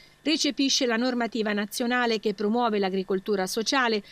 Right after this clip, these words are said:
e valorizza la multifunzionalità delle imprese e del settore per lo sviluppo di interventi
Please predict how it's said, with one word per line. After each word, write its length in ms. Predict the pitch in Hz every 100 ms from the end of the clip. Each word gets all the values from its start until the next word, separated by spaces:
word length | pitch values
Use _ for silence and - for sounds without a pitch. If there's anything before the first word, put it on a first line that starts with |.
| -
e 120 | - 247
valorizza 540 | 285 254 220 196 202
la 120 | 202
multifunzionalità 1120 | 226 285 - 247 247 214 226 202 202 202 220
delle 220 | 196 185
imprese 420 | 180 190 214 202 202
e 60 |
del 180 | 180 185
settore 560 | - 190 - 233 208 196
per 180 | 196
lo 140 | 196 214
sviluppo 420 | 202 240 262 240
di 120 | 202
interventi 760 | 208 202 208 214 233 208 196